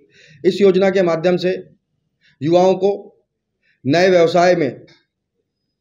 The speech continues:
अपने हाथ आजमाने का अवसर मिलेगा।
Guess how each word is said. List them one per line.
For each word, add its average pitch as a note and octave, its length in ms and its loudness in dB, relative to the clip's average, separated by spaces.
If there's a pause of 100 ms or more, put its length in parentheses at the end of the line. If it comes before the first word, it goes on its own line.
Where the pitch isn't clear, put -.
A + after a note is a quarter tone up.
(320)
अपने E3+ 260 0
हाथ C#3 380 -2
आजमाने D#3+ 380 0
का D3 120 -2
अवसर C#3+ 300 0
मिलेगा। D#3+ 520 0